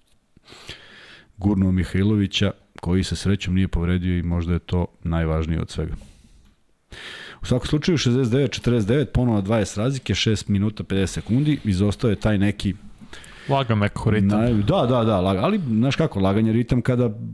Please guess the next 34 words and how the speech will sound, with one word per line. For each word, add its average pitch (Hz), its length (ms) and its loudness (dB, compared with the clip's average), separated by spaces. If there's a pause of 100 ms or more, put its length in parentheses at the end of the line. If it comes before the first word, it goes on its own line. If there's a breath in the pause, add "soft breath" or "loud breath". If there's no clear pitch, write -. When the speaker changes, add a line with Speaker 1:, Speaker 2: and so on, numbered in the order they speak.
(120)
Speaker 1:
to, 123 120 0
to 123 140 0
jedna 120 240 2
ekipa 113 280 0
postavi 113 340 2
na 107 80 2
svoje 107 260 2
mesto. 98 300 0
Speaker 2:
Tako 104 220 0
Speaker 1:
Pa 123 80 2
Speaker 2:
je, 104 60 2
tako 92 120 2
je. 85 60 0
Speaker 1:
onda, 90 440 2
onda 90 380 0
teško 98 380 0
da 101 100 2
možeš 101 280 2
da 98 140 2
nešto 101 260 0
promeniš, 110 540 2
a 110 140 -2
pritom 120 360 0
mislim 120 360 0
da 117 60 0
stvarno 117 300 0
nema 120 200 2
ko 123 160 0
da 110 120 2
promeni, 101 380 0
realno, 95 360 0
pogotovo 95 440 -2
što 104 200 -2
je 101 120 2